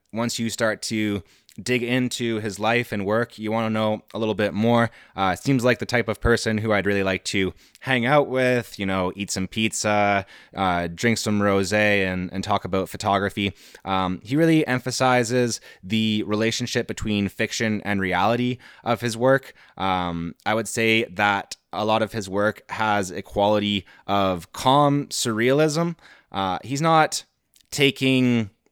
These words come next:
the world, uh, especially when it comes to, you know, advertising and stuff like that. He's not taking that at face value, but at the same time, I never really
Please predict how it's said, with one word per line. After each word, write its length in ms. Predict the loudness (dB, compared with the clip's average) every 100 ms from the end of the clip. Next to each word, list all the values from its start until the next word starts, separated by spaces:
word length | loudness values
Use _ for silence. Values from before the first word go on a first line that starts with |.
| -12
the 180 | -2 0
world, 640 | 4 4 6 4 4 0 -12 _ _ -4
uh, 480 | 0 0 0 -2 -6 -6
especially 480 | -6 -2 -2 0 0
when 140 | 0
it 80 | -2
comes 360 | -4 -2 -4
to, 140 | -6 -2
you 300 | -2 -2 -2
know, 180 | -4 0
advertising 720 | 0 0 -2 -2 -2 -2 -4
and 100 | -4
stuff 280 | -4 -4 -4
like 160 | -4
that. 360 | -2 -2 -4 -14 -10
He's 120 | -4
not 160 | -4 -2
taking 300 | -4 -2 0
that 200 | 0 0
at 280 | 0 -2
face 320 | -2 -2 -2 0
value, 440 | 2 2 2 0 -4 2
but 320 | 2 2 -2 -4
at 140 | -4 -2
the 40 |
same 240 | -2 -2
time, 300 | -2 0 2
I 80 | 2
never 320 | 2 2 0
really 400 | 0 0 0 -2